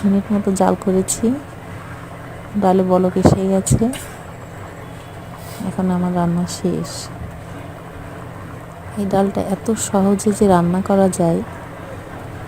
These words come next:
আপনারা চিন্তাও করতে পারবেন না। আমি যেভাবে রান্না করেছি, সেভাবে করে দেখবেন, খুব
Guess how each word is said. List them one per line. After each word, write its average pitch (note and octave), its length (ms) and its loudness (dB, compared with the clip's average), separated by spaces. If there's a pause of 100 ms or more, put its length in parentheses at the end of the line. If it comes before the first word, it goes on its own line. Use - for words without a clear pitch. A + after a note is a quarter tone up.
(420)
আপনারা G3 340 -2
চিন্তাও F#3+ 480 2
করতে F3 220 -2
পারবেন E3+ 440 -2
না। E3 80 -2 (1500)
আমি G3 180 4
যেভাবে G3+ 380 6
রান্না F#3+ 300 6
করেছি, G3+ 320 0
সেভাবে G3 340 4
করে G3 180 4
দেখবেন, F#3+ 400 2 (1200)
খুব G3 100 0